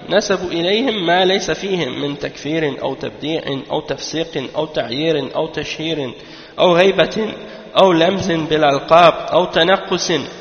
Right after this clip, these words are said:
وكل هذا لا يجوز في حق المؤمن,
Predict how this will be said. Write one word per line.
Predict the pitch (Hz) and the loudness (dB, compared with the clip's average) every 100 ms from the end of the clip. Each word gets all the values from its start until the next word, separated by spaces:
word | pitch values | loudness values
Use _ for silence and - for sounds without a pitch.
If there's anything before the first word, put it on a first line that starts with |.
| - - - | -18 -20 -12
وكل | 135 233 214 | -6 -4 -2
هذا | 160 139 143 170 139 139 | -2 0 2 4 2 2
لا | 151 180 | 2 2
يجوز | 175 147 151 143 127 | 2 2 0 -4 -6
في | 120 123 | -8 -10
حق | - 135 - 127 | -4 -4 -4 -6
المؤمن, | 127 156 143 156 | -4 -4 2 2